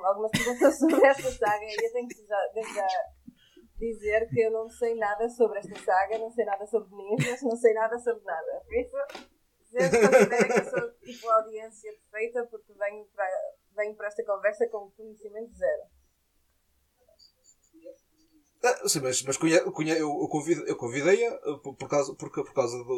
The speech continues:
Speaker 2: do, foi das únicas pessoas, acho que da-, das únicas pessoas presentes com quem já vi filmes
Speaker 1: Sim,
Speaker 2: da
Speaker 1: os filmes
Speaker 2: Canon.
Speaker 1: da Canon que vimos era com
Speaker 2: Por isso,
Speaker 1: o Bronson.
Speaker 2: por isso. <laughs>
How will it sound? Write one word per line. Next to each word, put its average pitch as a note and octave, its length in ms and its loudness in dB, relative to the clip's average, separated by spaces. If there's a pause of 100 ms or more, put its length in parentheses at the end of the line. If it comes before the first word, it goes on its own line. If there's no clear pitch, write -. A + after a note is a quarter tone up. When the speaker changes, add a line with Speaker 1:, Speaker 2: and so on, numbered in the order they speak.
Speaker 2:
do, - 960 -18
foi C#3+ 180 -2
das C#3 160 0
únicas D3 260 -4
pessoas, E3 320 2
acho F#3 180 4
que C3+ 40 -8
da-, C3+ 180 -4
das D3 200 2
únicas D#3+ 220 -6
pessoas D3+ 160 -2
presentes D#3+ 460 2
com F3 120 2
quem E3 100 2
já D#3+ 140 2
vi C#3+ 80 -6
filmes E3 280 -4
Speaker 1:
Sim, - 40 -6
Speaker 2:
da C#3+ 60 -4
Speaker 1:
os C3+ 60 -4
filmes A#3 180 2
Speaker 2:
Canon. A#3 160 4
Speaker 1:
da A3 100 4
Canon B3 160 -2
que A#3+ 60 -14
vimos C#4 260 -4
era C#4+ 240 0
com D#4 120 -4
Speaker 2:
Por - 100 -2
isso, G#3 160 -2
Speaker 1:
o G3 100 2
Bronson. A#3 180 -6
Speaker 2:
por D3 120 0
isso. C#3+ 220 2
<laughs> G3+ 760 2